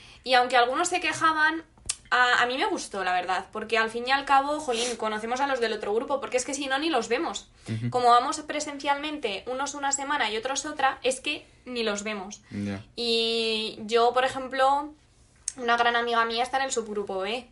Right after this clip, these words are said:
Speaker 1: y,
Speaker 2: Mm.
Speaker 1: y vamos, estoy contentísima de haberla conocido, porque si no, mm, es que si no, eh, no la conozco nunca.
Speaker 2: Ya, sí, sí.
Speaker 1: <laughs> Entonces, pero bueno, eso por un lado, que, pf, las relaciones se distancian un poco.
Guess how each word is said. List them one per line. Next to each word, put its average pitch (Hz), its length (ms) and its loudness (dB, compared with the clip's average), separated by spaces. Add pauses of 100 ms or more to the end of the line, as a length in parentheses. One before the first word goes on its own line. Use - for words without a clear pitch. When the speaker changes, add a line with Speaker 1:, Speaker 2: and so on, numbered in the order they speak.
(140)
Speaker 1:
y, - 100 -18
Speaker 2:
Mm. 202 180 -4 (140)
Speaker 1:
y 202 120 -8
vamos, 208 340 0
estoy 202 220 -4
contentísima 220 580 -2
de 202 60 2
haberla 202 220 -2
conocido, 196 400 -6
porque 220 220 -6
si 196 140 -10
no, 185 200 -8 (520)
mm, 220 260 -4
es 226 100 0
que 262 120 -4
si 262 160 -2
no, 277 240 4
eh, 277 280 4
no 262 320 0
la 277 120 6
conozco 320 320 4
nunca. 98 440 6
Speaker 2:
Ya, - 0 - (140)
sí, 104 220 2
sí. 98 260 -2
Speaker 1:
<laughs> - 40 -6
Entonces, 233 680 0
pero 226 180 2
bueno, 208 280 -4 (120)
eso 262 200 0
por 294 120 -2
un 226 140 -2
lado, 196 320 2
que, 202 680 -4
pf, - 200 -14 (100)
las 226 180 2
relaciones 226 580 0
se 262 120 -4
distancian 254 420 -4
un 220 140 -6
poco. 196 380 -8